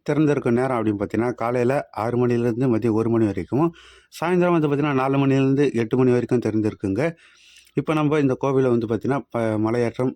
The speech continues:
துவங்க வரோங்க. மலை அடிவாரத்துலேருந்து நம்ம துவங்குறோம். நம்ம இந்த மலைக்கு வந்து பார்த்தீங்கன்னா, சபரிமலை யாத்திரை செல்லும்போது வந்து பார்த்தீங்கன்னா, நம்மளுடைய நண்பர்கள், தம்பிகளோட இந்த மலைக்கு போய்கிட்டு இருக்கோம். இந்த வீடியோல முன்னாடி போய்கிட்டு இருக்கோம்ல, என்னுடைய நண்பர்கள், தம்பிகள் தாங்க.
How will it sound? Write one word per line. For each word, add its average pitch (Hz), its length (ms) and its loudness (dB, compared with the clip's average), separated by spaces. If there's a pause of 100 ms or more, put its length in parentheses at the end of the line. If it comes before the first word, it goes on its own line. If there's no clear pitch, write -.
(140)
துவங்க 113 280 0
வரோங்க. 107 300 -2 (520)
மலை 131 160 0
அடிவாரத்துலேருந்து 123 580 0
நம்ம 107 140 -2
துவங்குறோம். 107 420 -4
நம்ம 143 260 0
இந்த 156 140 2
மலைக்கு 135 360 0
வந்து 110 220 -2
பார்த்தீங்கன்னா, 110 320 -4 (400)
சபரிமலை 156 420 2
யாத்திரை 120 360 -2
செல்லும்போது 113 460 0
வந்து 107 160 0
பார்த்தீங்கன்னா, 120 280 0
நம்மளுடைய 120 340 0 (100)
நண்பர்கள், 120 520 -4
தம்பிகளோட 117 520 -4 (180)
இந்த 107 200 -4
மலைக்கு 104 280 -8
போய்கிட்டு 98 300 -6
இருக்கோம். 151 240 -4 (320)
இந்த 151 160 2
வீடியோல 165 340 2
முன்னாடி 147 280 2
போய்கிட்டு 127 260 2
இருக்கோம்ல, 123 340 0
என்னுடைய 113 340 0
நண்பர்கள், 113 520 -2
தம்பிகள் 110 380 -4
தாங்க. 98 180 -6